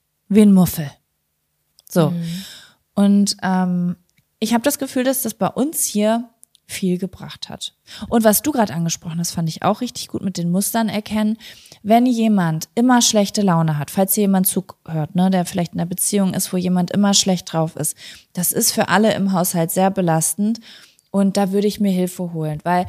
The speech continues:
Speaker 1: da tut mir dann die Person auch leid, die immer schlechte Laune hat, weil da garantiert auch in der Gefühlswelt Sachen sind, die man besser machen kann.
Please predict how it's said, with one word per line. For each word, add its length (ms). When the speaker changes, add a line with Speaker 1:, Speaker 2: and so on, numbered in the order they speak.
Speaker 1:
da 100
tut 180
mir 120
dann 120
die 80
Person 400
auch 160
leid, 320
die 80
immer 220
schlechte 400
Laune 320
hat, 200
weil 220
da 100
garantiert 760
auch 280
in 140
der 120
Gefühlswelt 560
Sachen 320
sind, 280
die 80
man 340
besser 320
machen 320
kann. 300